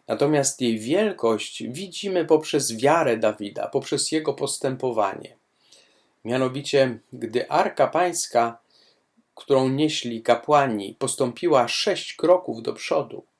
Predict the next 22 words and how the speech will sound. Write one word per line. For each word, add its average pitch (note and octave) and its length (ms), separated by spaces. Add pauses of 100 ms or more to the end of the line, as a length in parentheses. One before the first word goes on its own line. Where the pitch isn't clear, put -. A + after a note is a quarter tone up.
(600)
ci - 160
kapłani D3+ 580
składali A#2+ 880 (120)
ofiarę C#3 720 (140)
na A#2+ 160
cześć A#2 460
Boga. G#2 480 (840)
I A#2 80
tak - 220
się - 140
działo D3+ 320
co F3+ 240
sześć - 400
kroków. - 560 (680)
To F3+ 140
niewątpliwie B2+ 1120
czyniło C#3+ 460
tą A#2+ 300
Arkę C3 320
Pańską A2 800
niesamowicie C3 920 (600)
uczczoną G#2+ 800